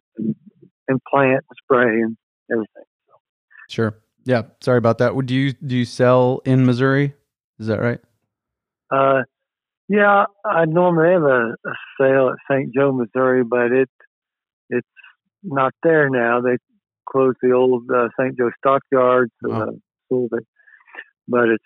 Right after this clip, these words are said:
Speaker 1: moved north. A guy that had it there started another one at Clarinda, Iowa, but that's about, you know, seventy miles north of Saint Joe.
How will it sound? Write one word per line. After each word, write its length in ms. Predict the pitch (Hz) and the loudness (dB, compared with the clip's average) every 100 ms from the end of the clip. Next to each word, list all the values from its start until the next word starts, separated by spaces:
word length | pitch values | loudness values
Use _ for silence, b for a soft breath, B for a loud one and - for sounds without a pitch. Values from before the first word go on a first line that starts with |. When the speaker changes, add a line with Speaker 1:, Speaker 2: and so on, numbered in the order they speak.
| - | -4
Speaker 1:
moved 400 | 123 123 110 107 | 0 2 0 -2
north. 340 | 117 117 113 117 | 0 0 0 -2
A 60 | |
guy 360 | 110 117 113 113 | -2 0 2 2
that 180 | 107 107 - - | 0 -2 -4 -6
had 200 | 127 123 | -2 0
it 100 | 117 - | 0 -2
there 440 | 120 113 113 110 107 | -2 0 2 0 -2
started 360 | - 117 113 110 | -2 0 0 0
another 480 | 107 110 113 113 110 | -2 -2 -2 -2 -2
one 260 | 107 110 | -4 -4
at 100 | 104 - _ B B B - | -6 -8 _ B B B -8
Clarinda, 500 | - 123 127 123 117 - | -2 2 2 2 0 -2
Iowa, 640 | 123 123 117 117 113 113 117 | 0 2 2 2 0 0 -2
but 220 | 117 113 - | -4 -8 -2
that's 220 | 123 120 _ | -2 -2 _
about, 360 | 127 123 123 - 175 180 _ _ _ _ _ _ | -2 0 0 -2 _ _ _ _ _ _ _ _
you 80 | 123 | -10
know, 220 | 113 107 _ | -10 -12 _
seventy 240 | 143 135 131 | 0 2 2
miles 380 | 123 120 117 107 _ _ _ B B B B B _ | 2 2 0 -2 _ _ _ B B B B B _
north 380 | 117 117 117 117 - | -4 -2 0 -2 -4
of 120 | 107 - | -10 -6
Saint 240 | 117 104 - | -6 -6 -6
Joe. 320 | 110 101 107 | -6 -6 -8